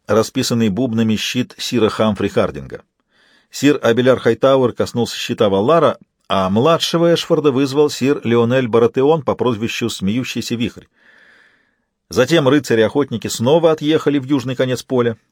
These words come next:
чтобы там дождаться своих противников. Сир Абеляр в цветах серебра и дыма с каменной башней, увенчанной пламенем, на щите. Двое ланнистеров в багряном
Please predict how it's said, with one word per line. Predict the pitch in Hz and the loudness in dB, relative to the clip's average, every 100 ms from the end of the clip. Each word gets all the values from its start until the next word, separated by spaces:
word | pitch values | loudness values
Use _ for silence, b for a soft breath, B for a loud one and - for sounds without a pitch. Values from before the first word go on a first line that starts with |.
| _ - | _ -20
чтобы | - 92 98 | -6 -4 0
там | 117 120 95 | 0 0 2
дождаться | 107 92 107 95 104 | 0 2 0 0 -6
своих | - 98 - | -4 -4 -2
противников. | 95 131 139 127 - - b b b b b b b _ | -4 -2 -4 -2 -4 -4 b b b b b b b _
Сир | - 131 143 - | -4 2 2 2
Абеляр | 117 113 127 139 147 117 - - | 0 2 2 2 2 -2 -10 -20
в | - | -10
цветах | 110 117 117 | -2 0 0
серебра | - 113 113 120 107 | 0 0 2 4 2
и | |
дыма | 92 135 175 143 113 | 2 0 0 0 -2
с | - - | -4 -6
каменной | 123 113 110 110 | -2 0 0 0
башней, | 98 113 101 104 104 | 2 0 0 -4 -6
увенчанной | 104 110 95 101 92 | -4 -4 -4 -4 -2
пламенем, | 110 156 139 117 98 | -2 -2 -2 -4 -4
на | 110 | -4
щите. | - 113 110 90 _ _ _ _ _ _ _ | -6 -4 -4 -4 _ _ _ _ _ _ _
Двое | 90 123 139 | -2 4 6
ланнистеров | 127 123 123 113 - 104 95 - | 6 4 0 -2 0 0 0 -6
в | 95 | -10
багряном | 80 110 95 127 165 156 131 | -2 0 2 2 2 0 -6